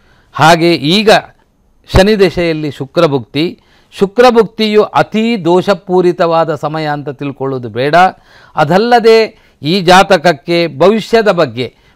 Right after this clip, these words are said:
ಭವಿಷ್ಯದ ಬಗ್ಗೆ ಇವರಿಗೆ ಒಂದೇ ಮಾತಲ್ಲಿ ಮುಗಿಸುವುದಾದರೆ ಬುಧ ಮಹಾರ್ದಶೆ ಒಳ್ಳೆಯ ಫಲವನ್ನ ಇವರಿಗೆ ಅನುಗ್ರಹ ಮಾಡುತ್ತೆ ಅಂತ ಹೇಳಬೇಕು. ಒಂದು.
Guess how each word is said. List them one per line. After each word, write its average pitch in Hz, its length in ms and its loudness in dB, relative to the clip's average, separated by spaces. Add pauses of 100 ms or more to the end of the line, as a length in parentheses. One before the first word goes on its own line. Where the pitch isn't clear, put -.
(120)
ಭವಿಷ್ಯದ 226 460 2
ಬಗ್ಗೆ 190 440 2
ಇವರಿಗೆ 170 680 -2
ಒಂದೇ 165 340 0
ಮಾತಲ್ಲಿ 185 440 0
ಮುಗಿಸುವುದಾದರೆ 139 920 -6 (340)
ಬುಧ 156 200 0
ಮಹಾರ್ದಶೆ 165 920 0 (180)
ಒಳ್ಳೆಯ 180 480 0 (100)
ಫಲವನ್ನ 151 480 0 (200)
ಇವರಿಗೆ 139 280 -4
ಅನುಗ್ರಹ 135 420 -8
ಮಾಡುತ್ತೆ 123 480 -8
ಅಂತ 113 160 -12
ಹೇಳಬೇಕು. 104 560 -12 (200)
ಒಂದು. 107 340 -12